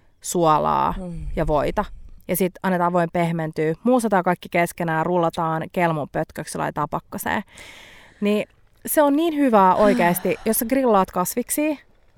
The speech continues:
Speaker 1: niin kuin nopeasti, eilen grillasit
Speaker 2: Joo.
Speaker 1: kesäkurpitsaa.
Speaker 2: Joo.
Speaker 1: Ja siis kuinka helkkarin hyvää on vaan grillattu kesäkurpitsa.
Speaker 2: Miksi se maistuu niin
Speaker 1: Niin.
Speaker 2: sairaan hyvälle?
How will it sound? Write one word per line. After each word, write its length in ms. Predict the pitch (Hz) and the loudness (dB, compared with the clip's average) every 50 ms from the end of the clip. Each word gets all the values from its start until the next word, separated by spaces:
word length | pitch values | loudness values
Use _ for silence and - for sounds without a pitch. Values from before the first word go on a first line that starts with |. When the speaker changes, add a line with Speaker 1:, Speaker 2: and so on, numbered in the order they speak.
| - | -4
Speaker 1:
niin 140 | - 202 180 | -2 0 0
kuin 80 | 180 180 | 2 2
nopeasti, 380 | 175 175 - 226 226 - - | 0 2 2 0 0 0 0
eilen 220 | 269 277 277 262 240 | 0 2 2 2 2
grillasit 420 | 247 233 240 226 214 202 226 226 | 4 4 4 6 4 2 2 -2
Speaker 2:
Joo. 60 | 220 - | -2 0
Speaker 1:
kesäkurpitsaa. 840 | 233 220 208 214 196 - 165 160 - - 202 - - - - - 196 | 2 2 2 0 -2 -2 -4 -4 -4 -6 -8 -8 -6 -6 -4 -4 -4
Speaker 2:
Joo. 240 | 196 202 196 196 185 180 - - - _ _ _ - | -4 -4 -6 -6 -6 -8 -10 -12 -12 _ _ _ -4
Speaker 1:
Ja 60 | 247 | -4
siis 140 | 214 - - | -4 -4 -2
kuinka 380 | - - 302 294 262 269 233 - - _ - - - | 0 0 2 4 4 4 2 2 0 _ -16 0 2
helkkarin 440 | 285 277 254 - - 220 190 180 180 | 2 2 2 2 0 0 2 4 2
hyvää 280 | 190 180 175 170 165 | 4 4 4 2 2
on 160 | - 185 175 175 | 0 -2 0 0
vaan 180 | 185 175 165 151 | 0 0 0 -2
grillattu 420 | - 165 151 139 - - _ - - - | -4 -4 -4 -4 -6 -8 _ -16 -12 -10
kesäkurpitsa. 720 | 165 165 - 180 - - - 185 - 226 220 - 285 262 | -10 -10 -10 -10 -10 -12 -12 -8 -8 -10 -6 -4 -6 -6
Speaker 2:
Miksi 140 | - - | -6 -6
se 60 | - 330 | -6 -4
maistuu 380 | 285 262 240 - - 208 190 | -4 -4 -4 -6 -8 -8 -8
niin 220 | 185 185 185 180 - | -8 -8 -10 -6 0
Speaker 1:
Niin. 180 | 330 339 294 208 | 2 2 2 2
Speaker 2:
sairaan 480 | - - - 262 254 214 175 165 160 156 | 0 -4 -6 -4 -4 -4 -4 -6 -8 -8
hyvälle? 320 | 160 156 - 87 - 180 | -8 -8 -8 -8 -10 -12